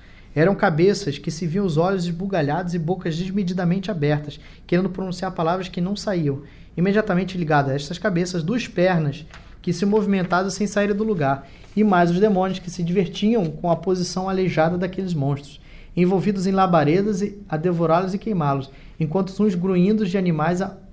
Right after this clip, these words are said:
amordaçados se faziam ouvir naquela sala. "E pensar", disse o anjo, "que essas almas são irmãs de Cristo, são outros Cristos.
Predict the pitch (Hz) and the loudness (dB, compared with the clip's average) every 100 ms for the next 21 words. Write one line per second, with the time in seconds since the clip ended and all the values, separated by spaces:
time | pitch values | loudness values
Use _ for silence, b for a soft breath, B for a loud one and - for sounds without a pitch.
0 | - 156 170 156 147 165 175 - 202 208 | -6 -2 2 2 0 -2 -4 -4 -6 -4
1 | - 165 185 156 180 180 190 196 - 143 | -2 0 0 -2 -4 -4 -4 -6 -2 -4
2 | 131 131 B B B B B B - 175 | -2 -6 B B B B B B -4 2
3 | 208 - 226 196 202 - 170 170 170 175 | 2 4 4 4 0 0 2 2 2 -2
4 | 170 156 190 180 196 180 160 202 185 165 | 0 0 0 -2 0 2 2 2 0 0
5 | 139 127 - 165 170 247 226 180 - 151 | -4 -6 -4 -2 2 2 0 -6 -4 -2
6 | 135 - - | -2 -4 -12